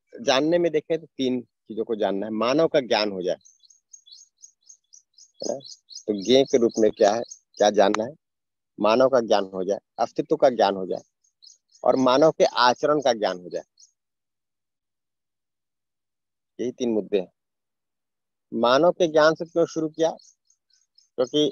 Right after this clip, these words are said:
अपने को जानने के आधार पर ही बाकी चीजों की स्पष्टता बनने की पृष्ठभूमि तैयार होती है।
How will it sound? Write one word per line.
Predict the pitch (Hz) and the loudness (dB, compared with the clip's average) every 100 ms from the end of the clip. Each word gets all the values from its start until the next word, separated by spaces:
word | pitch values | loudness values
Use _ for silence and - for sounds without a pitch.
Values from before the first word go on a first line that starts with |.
| - | -2
अपने | 131 - 156 | -4 0 2
को | 165 | 4
जानने | 135 127 135 143 | 4 2 2 0
के | 143 | 0
आधार | 127 127 - | -2 -2 -2
पर | 135 | -4
ही | 120 110 - _ | -2 -6 -12 _
बाकी | 101 110 - | -4 -4 -4
चीजों | 135 123 | -6 -2
की | 123 | 0
स्पष्टता | 131 - - 123 | 0 -2 -2 0
बनने | 113 110 113 | 2 2 2
की | 113 | -2
पृष्ठभूमि | - - 123 104 117 123 | -8 -10 -10 -4 0 0
तैयार | 104 87 | 2 2
होती | 90 | 0
है। | - | -14